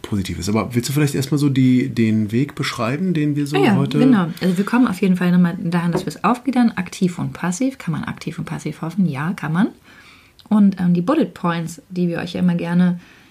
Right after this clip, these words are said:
Speaker 2: geben, damit ihr für euch entscheiden könnt oder wisst, was ihr gerade, ähm, euch heute erwartet,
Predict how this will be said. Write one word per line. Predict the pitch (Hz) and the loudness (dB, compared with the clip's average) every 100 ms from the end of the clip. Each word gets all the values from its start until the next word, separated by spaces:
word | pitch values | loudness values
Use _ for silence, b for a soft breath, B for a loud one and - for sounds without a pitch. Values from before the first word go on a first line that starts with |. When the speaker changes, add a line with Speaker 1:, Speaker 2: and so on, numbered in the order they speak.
| B - | B -4
Speaker 2:
geben, | 214 226 | 2 4
damit | 202 190 - | 4 2 0
ihr | 196 180 175 175 | 0 0 0 -4
für | - | -8
euch | 214 | -2
entscheiden | 202 190 180 180 | 0 2 2 2
könnt | 180 170 175 _ _ _ _ _ _ _ - - | 0 -2 -4 _ _ _ _ _ _ _ -20 -6
oder | 185 160 | -4 -2
wisst, | 180 185 - | -4 -4 -6
was | 180 - | -8 -4
ihr | 185 | -4
gerade, | 180 170 165 170 170 B B B B B - | -4 -4 -4 -6 -10 B B B B B 0
ähm, | 180 175 | 4 4
euch | 175 165 - | 4 0 0
heute | 170 - | -2 -2
erwartet, | - 147 147 175 220 320 - | -4 0 0 2 2 0 -2